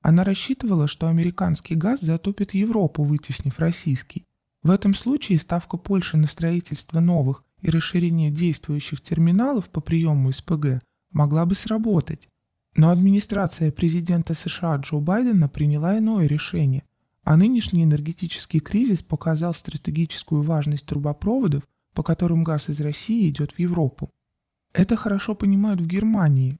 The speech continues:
где, как отмечают немецкие эксперты, газ останется ключевым энергоносителем для промышленности и значительно увеличит долю в национальной электроэнергетике. Поэтому Берлин активно работает с Москвой по части долгосрочных контрактов на поставки газа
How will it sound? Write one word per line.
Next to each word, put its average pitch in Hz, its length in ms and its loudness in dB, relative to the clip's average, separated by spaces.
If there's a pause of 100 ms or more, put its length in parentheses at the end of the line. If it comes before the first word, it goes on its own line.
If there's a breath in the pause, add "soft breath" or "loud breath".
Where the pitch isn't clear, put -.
(160)
где, 151 180 0
как 175 220 -4
отмечают 180 580 0
немецкие 151 560 -2
эксперты, 226 600 -4 (340)
газ 185 240 0
останется 196 580 0
ключевым 156 560 0
энергоносителем 147 920 -2
для 147 160 -2
промышленности 165 880 -2 (320)
и 160 60 0
значительно 175 640 0
увеличит 160 480 -2
долю 190 320 0
в 147 60 0
национальной 151 720 0
электроэнергетике. 165 1160 -2 (440)
Поэтому 180 460 4
Берлин 196 460 0
активно 196 440 2
работает 147 500 -2
с - 100 -8
Москвой 208 500 0
по 170 160 -2
части 170 320 -4
долгосрочных 165 880 -2
контрактов 196 680 -2
на 165 100 0
поставки 160 520 -4
газа 143 440 -2